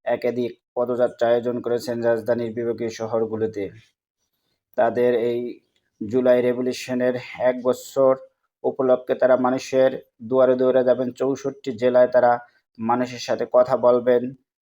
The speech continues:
আমরা দেখতে পেয়েছি মিডিয়ার মাধ্যমে এনসিপি নেতৃবৃন্দ তারা বাজারের মধ্যে, চায়ের দোকানে, টং দোকানে বসে মানুষের সাথে কথা বলছেন, তাদেরকে তাদের দলের সম্পর্কে, তাদের,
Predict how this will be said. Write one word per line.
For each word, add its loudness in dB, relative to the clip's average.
আমরা 2
দেখতে -4
পেয়েছি -4
মিডিয়ার 2
মাধ্যমে -2
এনসিপি -6
নেতৃবৃন্দ -2
তারা 4
বাজারের 2
মধ্যে, -2
চায়ের 2
দোকানে, -2
টং 0
দোকানে 0
বসে -2
মানুষের -4
সাথে -2
কথা 2
বলছেন, 0
তাদেরকে 0
তাদের 0
দলের 2
সম্পর্কে, -2
তাদের, 0